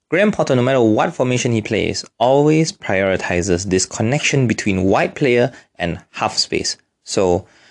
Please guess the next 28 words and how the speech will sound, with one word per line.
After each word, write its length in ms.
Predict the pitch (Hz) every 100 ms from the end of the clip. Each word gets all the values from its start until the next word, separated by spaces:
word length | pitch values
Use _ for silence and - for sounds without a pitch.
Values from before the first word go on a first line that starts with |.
| _ _
it's 140 | - -
either 240 | 101 104
you 200 | 98 95
go 400 | 95 104 92 92 - _ _ _
left 440 | 107 120 - -
wing 500 | 120 117 160 131 156 185 _ _
to 180 | - 90
right 360 | 90 104 95
half 300 | - - 90
space, 580 | - - 110 202 - - _ _
which 180 | 95 -
is 180 | 87 -
the 140 | 98
Trossard 520 | 98 - 90 95 87
Grob 220 | 95 - -
connection, 520 | 92 90 - 156 214 - - - _
or 160 | 95 95
you 160 | 90 90
go 320 | 101 80 - _
right 400 | 98 123 208 -
wing 500 | 151 131 139 92 98 - - _
to 100 | -
left 480 | 101 107 131 160 -
half 240 | - 87
space, 560 | - - - - - -
which 180 | 104 101
is 160 | 95 -
what 240 | 101 78